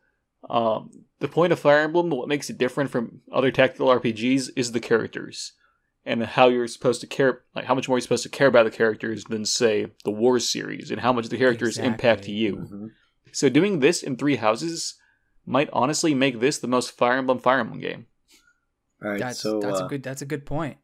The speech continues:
Speaker 3: so going
Speaker 2: I
Speaker 3: back to
Speaker 2: could, I mean,
Speaker 3: Echoes, I mean,
Speaker 2: well,
Speaker 3: the
Speaker 2: oh, go,
Speaker 3: char-
Speaker 2: go, yeah, go ahead, yeah.
Speaker 3: um, going back to Echoes, right, James? <laughs> The,
Speaker 2: <laughs> Yeah,
Speaker 3: uh,
Speaker 2: yeah.
Speaker 3: the, the characters in Echoes are very well written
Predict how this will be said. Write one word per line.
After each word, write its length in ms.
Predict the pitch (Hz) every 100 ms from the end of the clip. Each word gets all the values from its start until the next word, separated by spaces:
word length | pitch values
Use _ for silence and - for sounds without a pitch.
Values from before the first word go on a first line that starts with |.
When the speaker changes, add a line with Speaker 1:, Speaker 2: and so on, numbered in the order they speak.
| _ _ _
Speaker 3:
so 460 | - - 101 92 -
going 200 | 131 165
Speaker 2:
I 40 | 151
Speaker 3:
back 160 | 139
to 80 | -
Speaker 2:
could, 80 | -
I 40 |
mean, 80 | 160
Speaker 3:
Echoes, 520 | 151 92 - 147 - _ _ _ _ _ _
I 80 | -
mean, 140 | 92 95
Speaker 2:
well, 200 | 143 95
Speaker 3:
the 100 | -
Speaker 2:
oh, 40 | 139
go, 120 | 151
Speaker 3:
char- 100 | -
Speaker 2:
go, 240 | 147 135 131
yeah, 140 | 131 113
go 120 | 120
ahead, 160 | 127 -
yeah. 140 | 131 - -
Speaker 3:
um, 400 | 95 90 87 -
going 200 | - 131
back 160 | 127 113
to 100 | -
Echoes, 480 | 107 - 71 73 -
right, 240 | - - - -
James? 420 | 95 80 85 - _ -
<laughs> 180 | - -
The, 480 | 160 - 160 139 - 135
Speaker 2:
<laughs> 200 | 127 175
Yeah, 160 | - -
Speaker 3:
uh, 80 | -
Speaker 2:
yeah. 220 | 165 143 131
Speaker 3:
the, 380 | 117 117 113 104
the 100 | 107
characters 640 | - 139 151 - 104 95
in 80 | 98
Echoes 380 | - 104 107 95
are 440 | 87 90 90 92 _ _
very 800 | 95 92 104 110 110 104 101 95 -
well 360 | 92 101 107 98
written 400 | 98 80 78